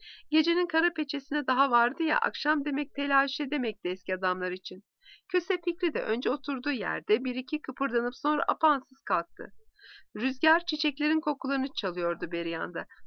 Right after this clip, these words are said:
dudağıyla onlara dokunarak. Ben kahveye uğrayıp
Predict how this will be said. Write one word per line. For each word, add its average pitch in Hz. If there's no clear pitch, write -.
dudağıyla 302
onlara 262
dokunarak. 165
Ben 381
kahveye 349
uğrayıp 208